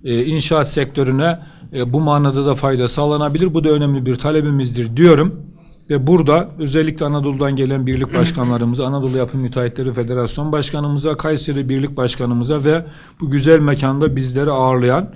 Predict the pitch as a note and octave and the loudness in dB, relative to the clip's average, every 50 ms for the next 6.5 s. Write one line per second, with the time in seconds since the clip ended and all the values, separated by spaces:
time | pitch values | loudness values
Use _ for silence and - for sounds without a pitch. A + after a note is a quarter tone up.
0 | - - - - - - _ - D#3 D3+ D#3 D3 C#3+ C#3 C3+ C3 C3 D3 C3+ B2+ | -16 -18 -20 -20 -20 -20 _ -8 -4 -2 -2 0 0 0 0 0 2 2 2 2
1 | C#3 D#3 E3+ E3 D#3 C#3+ B2+ A#2+ A#2 A#2+ B2+ C3 - - D3+ C3+ C3+ - D#3+ C#3+ | 2 2 0 -2 -4 -4 -4 -2 -2 -2 -4 -6 -6 -4 -4 -4 -2 -4 -6 -4
2 | A#2+ - C#3 C3 B2 B2 A#2 B2+ B2+ C3+ C3+ C#3 B2 B2+ C3 C#3 C#3+ D3 C#3 B2+ | -4 -2 -2 -2 0 0 0 0 0 0 0 0 0 0 0 0 0 0 0 0
3 | G#2 - - - - - - - - B2+ C3 B2+ B2 C3 A#2+ - C3 B2+ B2 A#2 | -2 -4 -8 -16 -20 -20 -20 -10 -6 -2 -2 0 2 2 2 2 2 0 0 0
4 | B2+ D#3+ C#3+ C#3 C3 C3 A#2+ A2+ B2 B2+ B2+ B2+ A#2+ - - - - B2+ A#2+ - | 0 0 -2 -2 -2 -2 -2 0 0 0 0 0 -2 -6 -10 -8 -4 -4 -4 -2
5 | - C3+ B2+ B2 A#2+ A2+ A2+ G#2+ A2 A2 G#2 A2+ A#2 C#3 D#3 D#3 - - B2 A#2+ | -2 -2 -2 -2 -2 -2 -4 -4 -6 -8 -6 -6 -6 -6 -8 -8 -10 -10 -8 -8
6 | A2 - - A2 A2 A2+ G#2+ D3+ F3+ F3+ | -8 -8 -10 -10 -10 -8 -4 -4 -4 -6